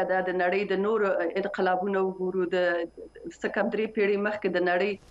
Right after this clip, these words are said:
نور هیوادونه، امریکا، هغه د اتم د مارچ لمانځل کیږي، که د دغې، اه، شاته تاریخ موږ وګورو، هغه ښځو خپله هلې ځلې کړي. زموږ ښځې، اه، د نورو په تمه که موږ کینو، موږ به نور هم، اه، همداسې شاته یو. که اوس،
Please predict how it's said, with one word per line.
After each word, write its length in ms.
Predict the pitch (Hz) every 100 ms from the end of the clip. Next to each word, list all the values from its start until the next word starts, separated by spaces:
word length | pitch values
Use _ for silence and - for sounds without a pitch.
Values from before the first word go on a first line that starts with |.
| - - 202
نور 140 | 214 214
هیوادونه، 500 | 220 185 175 202 190 185 180
امریکا، 640 | 190 190 - - - 185
هغه 100 | 196 180
د 100 | 175
اتم 260 | 180 202 208
د 160 | 185 202
مارچ 240 | 202 196 208
لمانځل 600 | 170 190 185 180 190 202 -
کیږي، 180 | 196 196
که 80 | 202
د 40 | 196 214
دغې، 180 | 226 208 - 190
اه، 180 | 190 190 - _ -
شاته 380 | - 233 226 208
تاریخ 420 | 226 202 254 -
موږ 180 | 202 202
وګورو، 500 | 202 226 214 208 208 - - -
هغه 140 | 233 320
ښځو 180 | 339 320 -
خپله 200 | 339 302
هلې 260 | 269 247 208
ځلې 200 | 208 190 190
کړي. 180 | 185 175 -
زموږ 220 | 214 277 269
ښځې، 220 | 277 269 269
اه، 800 | - - _ - 202 196 180 190 185
د 100 | 202 262
نورو 200 | 311 285
په 60 | 240
تمه 340 | - 262 240
که 180 | 226 214 208
موږ 160 | 233 -
کینو، 280 | 285 269 247
موږ 220 | 240 214
به 40 | 208
نور 240 | 220 240 233 254
هم، 320 | 330 294 277 - -
اه، 200 | 180 185 180 - 190 - - -
همداسې 320 | 196 196 202 -
شاته 360 | - 202 202
یو. 160 | 190 185
که 120 | 196
اوس، 240 | 196 262